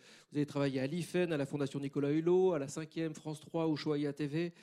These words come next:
à la Fondation Artus Bertrand. Vous avez beaucoup écrit, vous avez beaucoup réalisé de, de documentaires, de reportages.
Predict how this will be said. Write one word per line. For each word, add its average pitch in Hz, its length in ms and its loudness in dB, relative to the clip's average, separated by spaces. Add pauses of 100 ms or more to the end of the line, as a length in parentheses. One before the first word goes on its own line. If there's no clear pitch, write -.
(360)
à 143 60 -4
la 147 80 2
Fondation 160 380 4
Artus 143 260 -2
Bertrand. 196 640 0
Vous 131 240 -2
avez 131 320 2
beaucoup 123 320 0
écrit, 202 400 -2
vous 170 100 -6
avez 131 120 0
beaucoup 165 360 2
réalisé 143 440 -2
de, 131 220 -4 (300)
de 139 80 0
documentaires, 135 640 -4
de 139 80 4
reportages. 165 720 -2